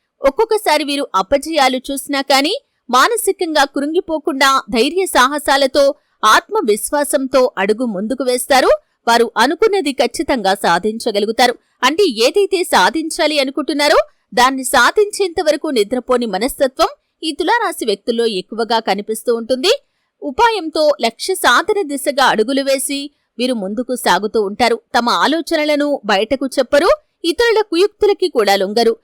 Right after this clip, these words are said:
ఎత్తులకు పై ఎత్తులు వేయటంలో కూడా ఈ తులారాశి వారు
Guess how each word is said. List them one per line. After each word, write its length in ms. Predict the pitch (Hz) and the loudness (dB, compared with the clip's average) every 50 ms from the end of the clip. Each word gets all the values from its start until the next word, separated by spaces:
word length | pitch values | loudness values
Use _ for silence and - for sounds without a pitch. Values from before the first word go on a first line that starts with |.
| _ _ _ _ 269 294 | _ _ _ _ 0 0
ఎత్తులకు 380 | 294 - - 403 415 - 370 311 - | 0 2 2 2 2 2 0 0 2
పై 100 | 277 254 294 349 403 | 0 2 2 0 0
ఎత్తులు 220 | - - 339 370 311 | 0 0 -2 0 0
వేయటంలో 380 | 302 294 302 339 349 302 311 311 302 320 | 0 0 0 0 0 2 0 0 0 0
కూడా 160 | 302 277 277 285 277 - - 233 | 2 2 2 2 0 -2 -6 -8
ఈ 20 | 233 - - | -8 -6 -2
తులారాశి 440 | 269 294 330 359 349 320 311 - 302 311 | 0 0 2 2 0 0 -2 -2 2 2
వారు 180 | 311 302 370 | 4 4 4